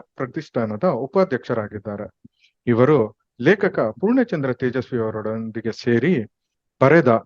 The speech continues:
ಅನುವಾದಿಸಿದ ಮಿಲೇನಿಯಂ ಸರಣಿ ಮತ್ತು ಪ್ಯಾಪಿಲಾನ್ ಸರಣಿ ಪುಸ್ತಕಗಳು ಜನಪ್ರಿಯವಾಗಿದೆ. ವಿಸ್ಮಯ ಮಾಲಿಕೆಗಾಗಿ ಚಂತೆ ಅವರೊಂದಿಗೆ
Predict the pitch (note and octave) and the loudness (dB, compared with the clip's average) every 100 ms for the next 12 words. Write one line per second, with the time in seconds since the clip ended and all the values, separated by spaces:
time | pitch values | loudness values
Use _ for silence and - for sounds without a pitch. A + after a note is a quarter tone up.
0 | _ C#3+ G#3+ A3+ C3+ A2+ B2+ A#2+ A2+ C3+ | _ 0 4 4 4 0 -4 -4 -2 -2
1 | D3 E3 D3+ D3 C#3 C3+ C#3 F3 - B2 | 0 0 0 -4 -4 -4 -4 -8 -6 -8
2 | G#2 - A2+ - _ - D#3 F3+ F3+ D#3 | -4 -2 -2 -6 _ -2 0 0 0 -2
3 | B2 B2+ B2+ A#2+ B2 - A#2+ A2 A2+ F3 | -2 -4 -4 -6 -10 -10 -6 -2 0 0
4 | A2 B2 C3+ C#3+ C#3 B2 G#2+ G#2 F#2+ G2 | -2 0 4 4 2 0 0 -6 -10 -14
5 | - _ _ _ _ _ _ - - E3+ | -16 _ _ _ _ _ _ -20 -6 -6
6 | - G#3+ F#3 C#3 C3+ C3+ C3+ B2 A#2 D#3+ | 0 2 2 4 2 0 -2 0 -2 -2
7 | C3 A3 F#3+ E3+ B2+ A#2+ A#2 A2+ A#2 F3 | -2 0 2 2 2 2 -2 -4 -4 -2
8 | B2+ | -2